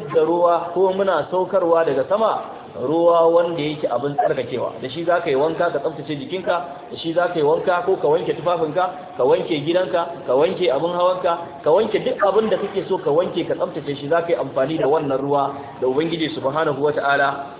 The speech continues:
ya saukar daga sama. Ibn al-Asir yana cewa idan aka ce at-tuhur da yi wa wannan qa'un din damma, ya ce ana nufin shi ne tsarkakuwa kai kanka ka tsarkake wurare da duk abin da ya kamata ka tsarkake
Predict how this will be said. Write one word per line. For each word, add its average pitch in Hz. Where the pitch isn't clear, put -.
ya 160
saukar 160
daga 123
sama. 127
Ibn 220
al-Asir 208
yana 175
cewa 139
idan 160
aka 233
ce 220
at-tuhur 165
da 156
yi 180
wa 214
wannan 170
qa'un 190
din 165
damma, 165
ya 160
ce 156
ana 165
nufin 156
shi 175
ne 160
tsarkakuwa 165
kai 190
kanka 196
ka 151
tsarkake -
wurare 151
da 139
duk 214
abin 175
da 160
ya 165
kamata 156
ka 139
tsarkake 147